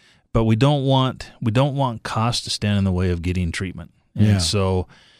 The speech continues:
Speaker 1: because we're one of the only ones down here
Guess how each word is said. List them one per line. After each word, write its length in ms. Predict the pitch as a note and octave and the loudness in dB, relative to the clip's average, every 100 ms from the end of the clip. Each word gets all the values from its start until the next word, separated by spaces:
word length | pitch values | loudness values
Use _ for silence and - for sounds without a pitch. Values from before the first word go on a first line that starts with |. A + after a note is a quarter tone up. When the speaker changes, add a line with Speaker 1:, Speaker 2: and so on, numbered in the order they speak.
| _ _ _ _ _ | _ _ _ _ _
Speaker 1:
because 420 | G2 G2 - A2+ | -4 -2 0 2
we're 120 | A2 G#2 | 2 2
one 180 | A2 | 4
of 60 | G#2 | 4
the 100 | G#2 | 4
only 160 | G#2 G#2+ | 4 4
ones 220 | G#2+ F#2 | 2 0
down 260 | G2 G2+ | -2 0
here 320 | G#2 A2+ A#2+ | 2 2 0